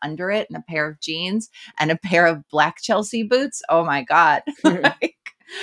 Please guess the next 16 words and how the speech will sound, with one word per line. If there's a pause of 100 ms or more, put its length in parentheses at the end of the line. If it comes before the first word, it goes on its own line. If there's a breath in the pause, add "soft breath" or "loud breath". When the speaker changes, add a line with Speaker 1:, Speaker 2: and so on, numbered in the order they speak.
(200 loud breath)
Speaker 1:
um, (340 loud breath)
but
yeah,
Benetton,
you
can
get, (120)
Benetton's
a, (300)
a
weird
brand
that
you
can
get,